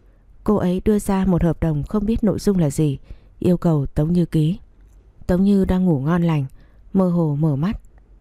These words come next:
"Cái gì thế?" "Mau ký đi," chị Hy vội vàng giục. Tống Như ồ một tiếng, vừa mới đặt bút xuống đã nhìn thấy một vài từ trên trang đầu tiên. "Thỏa thuận vệ sĩ." Đây là...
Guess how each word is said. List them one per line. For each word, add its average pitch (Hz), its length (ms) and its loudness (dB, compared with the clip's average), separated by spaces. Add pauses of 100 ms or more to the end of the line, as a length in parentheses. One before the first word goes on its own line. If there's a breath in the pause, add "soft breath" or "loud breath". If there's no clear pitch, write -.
(280)
"Cái 226 120 0
gì 180 200 2
thế?" 220 200 0 (680)
"Mau 185 180 0
ký 185 200 -2
đi," 202 220 -2 (380)
chị - 220 -2
Hy 170 240 2
vội 170 200 0
vàng 147 220 -2
giục. 147 220 -2 (1120)
Tống 180 180 0
Như 202 240 4
ồ 175 160 2
một 160 220 0
tiếng, 170 240 0 (460 soft breath)
vừa 202 140 2
mới 190 140 0
đặt 220 160 -4
bút 233 120 2
xuống 208 340 0 (440 soft breath)
đã 190 80 -2
nhìn 220 200 4
thấy 185 340 0
một 220 220 0
vài 170 180 0
từ 165 240 2
trên 208 180 0
trang 196 180 0
đầu 165 140 2
tiên. 185 240 0 (800 soft breath)
"Thỏa 165 140 2
thuận 165 220 0
vệ 180 180 0
sĩ." 208 320 -6 (920)
Đây 202 180 0
là... 165 360 0